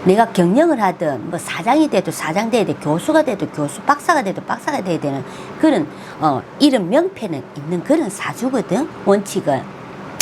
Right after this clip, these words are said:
근데 이 사람도 뭔가가 돈 쪽이나 소리 나는 쪽이나, 어, 직업 쪽이나, 어, 사업 쪽 요런 소리 나는 끼, 재주 요런 걸 활용을 하되 이 사람은 돈도 재물도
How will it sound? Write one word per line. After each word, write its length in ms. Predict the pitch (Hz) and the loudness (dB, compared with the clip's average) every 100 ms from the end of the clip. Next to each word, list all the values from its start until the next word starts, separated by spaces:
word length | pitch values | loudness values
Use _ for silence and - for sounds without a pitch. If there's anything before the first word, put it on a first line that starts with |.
| - - | -8 -4
근데 140 | 262 226 | 2 2
이 100 | 226 | 2
사람도 600 | 262 262 277 262 156 120 - - - - | 2 2 0 4 4 2 -4 -8 -10 -6
뭔가가 480 | 233 247 208 202 202 | -2 2 2 2 -2
돈 320 | - 151 170 196 | -2 0 0 0
쪽이나 360 | 330 311 285 | 0 2 0
소리 360 | 262 - 330 285 | -2 -4 0 0
나는 360 | 190 160 156 | 2 2 0
쪽이나, 540 | 160 139 131 139 127 107 - - - | 0 -2 0 -2 0 -2 -8 -16 -6
어, 80 | 185 | -4
직업 360 | - 240 262 214 | 0 2 2 4
쪽이나, 480 | 185 156 147 120 98 | 2 4 2 0 -2
어, 140 | 127 | -2
사업 480 | 147 - 165 165 240 | -2 -2 2 4 2
쪽 180 | 190 156 | 2 2
요런 320 | 190 285 202 - - | 4 2 0 -6 -14
소리 320 | - - 302 | -4 0 2
나는 240 | 214 165 127 | 2 0 -2
끼, 180 | - 135 | -4 -2
재주 400 | 208 226 143 117 - - - - | 2 2 0 -6 -10 -12 -2 4
요런 280 | 285 330 | 6 8
걸 120 | 311 208 | 6 2
활용을 440 | 294 349 349 277 | 2 4 4 4
하되 160 | 202 202 | 2 -2
이 120 | 220 | -6
사람은 460 | - 311 320 302 208 | -2 0 2 2 0
돈도 380 | 160 185 240 | 0 2 0
재물도 600 | - 285 339 233 - 120 | 2 2 4 2 2 2